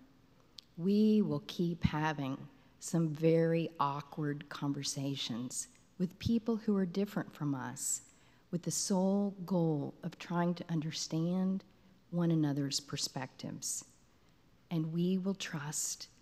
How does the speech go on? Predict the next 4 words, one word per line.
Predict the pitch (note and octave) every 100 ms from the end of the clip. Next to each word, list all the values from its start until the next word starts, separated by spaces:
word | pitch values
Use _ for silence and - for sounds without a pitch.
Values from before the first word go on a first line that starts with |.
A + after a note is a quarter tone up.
| _ _ _ -
that | E3+ -
God | - E3 F3 F#3+ F#3+ F#3
indeed | F3 E3 E3 E3+ E3+ F#3 F#3+ - - - -
continues | - F#3 E3+ - E3+ F#3 E3 B2+ - -